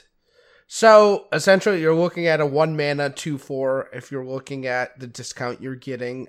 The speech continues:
on your next choose one. So, i-, it seems interesting. It's not limited to this turn. So, like, you could play this on turn three and go into a Nourish on turn four.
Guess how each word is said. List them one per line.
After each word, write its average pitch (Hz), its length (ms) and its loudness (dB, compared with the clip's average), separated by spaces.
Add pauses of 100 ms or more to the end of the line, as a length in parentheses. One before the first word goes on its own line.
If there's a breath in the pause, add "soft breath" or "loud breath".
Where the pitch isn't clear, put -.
on 120 220 -8
your 120 120 -10
next 117 320 -10
choose 127 320 -14
one. 131 400 -8 (760)
So, 139 560 -2 (340)
i-, - 100 -14 (920)
it 190 200 2
seems 220 640 0
interesting. 196 880 -4 (260 soft breath)
It's 151 240 0
not 151 300 2
limited 156 320 -2
to 151 140 -10
this 131 280 -8
turn. 110 520 -8
So, 127 300 -6
like, 120 280 -8
you 131 120 -14
could - 200 -8
play 139 240 -4
this 131 260 -8
on 131 140 -4
turn 131 260 -6
three 127 400 -8
and 120 140 -12
go 120 200 -4
into 123 300 -8
a 127 40 -6
Nourish 113 580 -6
on 117 160 -10
turn 113 260 -10
four. 101 460 -12